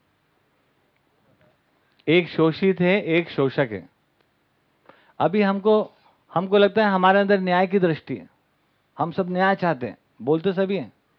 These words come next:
जबकि हमारी सहानुभूति किसके साथ रहती है? शोषित समझते हैं ना? एक्सप्लॉयटी, एक्सप्लॉयटी,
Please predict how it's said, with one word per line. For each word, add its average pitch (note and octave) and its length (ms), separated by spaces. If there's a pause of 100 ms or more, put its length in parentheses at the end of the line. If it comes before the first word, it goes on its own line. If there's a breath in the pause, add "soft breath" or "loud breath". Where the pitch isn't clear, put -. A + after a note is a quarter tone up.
(1200 soft breath)
जबकि E3+ 260
हमारी G3 340
सहानुभूति G3+ 540
किसके G#3 300
साथ G#3 160
रहती G3+ 300
है? A3 200 (2750)
शोषित F3+ 300
समझते G3 300
हैं F#3+ 80
ना? G#3+ 160 (1120)
एक्सप्लॉयटी, F3 1400
एक्सप्लॉयटी, D#3+ 760